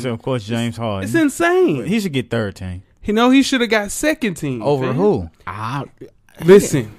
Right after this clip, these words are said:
Speaker 3: he
Speaker 2: Who
Speaker 3: had
Speaker 2: you,
Speaker 3: such a good season
Speaker 2: who you,
Speaker 3: last year. He had a huge
Speaker 1: He was
Speaker 3: drop
Speaker 1: the
Speaker 3: off.
Speaker 1: runner-up of the M V P last year, right?
Speaker 3: Yeah.
Speaker 2: Right, and he was first team.
Speaker 1: And his numbers hasn't, it didn't, his numbers are better.
Speaker 2: They were the eighth seed.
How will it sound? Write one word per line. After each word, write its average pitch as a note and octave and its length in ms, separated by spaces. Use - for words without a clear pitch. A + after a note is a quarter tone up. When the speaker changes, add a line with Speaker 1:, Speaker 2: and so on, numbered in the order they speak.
Speaker 3:
he - 100
Speaker 2:
Who G3+ 60
Speaker 3:
had F#3+ 60
Speaker 2:
you, - 40
Speaker 3:
such F3+ 160
a - 20
good D#3 180
season D#3 240
Speaker 2:
who A#3+ 60
you, A#3 60
Speaker 3:
last E3+ 240
year. C3 80
He F#3 120
had A#2 300
a C#3 40
huge E3+ 200
Speaker 1:
He D#4+ 60
was D#4+ 100
Speaker 3:
drop D#4 100
Speaker 1:
the C#4 80
Speaker 3:
off. A3+ 120
Speaker 1:
runner-up C4+ 680
of A3 140
the A3 120
M A#3+ 100
V A3 140
P C#4 160
last G#3 340
year, B2 140
right? F#3+ 320
Speaker 3:
Yeah. D#3+ 140
Speaker 2:
Right, C3 200
and G2 120
he B2 40
was A#2 140
first B2 300
team. F#2+ 340
Speaker 1:
And D#3 160
his C#3 120
numbers E3+ 340
hasn't, D#3+ 400
it - 40
didn't, G3+ 220
his F3 120
numbers G3 220
are A2+ 60
better. F3 420
Speaker 2:
They A2+ 220
were A2+ 180
the G#2+ 300
eighth C3 320
seed. B2+ 840